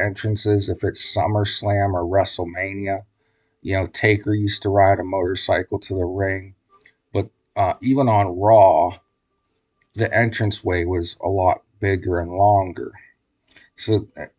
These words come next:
but whatever. I s-, I'm not a Baron Corbin fan. Uh, there was piped in crowd noise, and it was very generic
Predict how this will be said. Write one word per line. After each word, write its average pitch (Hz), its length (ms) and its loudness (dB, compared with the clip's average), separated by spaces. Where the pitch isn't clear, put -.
but 104 220 -6
whatever. 90 840 -6
I 156 140 2
s-, - 180 -4
I'm 123 120 0
not 127 140 4
a 110 40 2
Baron 101 400 0
Corbin 90 540 -4
fan. - 480 -14
Uh, 98 400 6
there 117 120 2
was 107 180 2
piped 139 500 2
in 110 300 2
crowd 101 560 6
noise, 110 600 -2
and 101 120 -2
it 90 40 -2
was 104 140 2
very 120 400 4
generic 104 880 0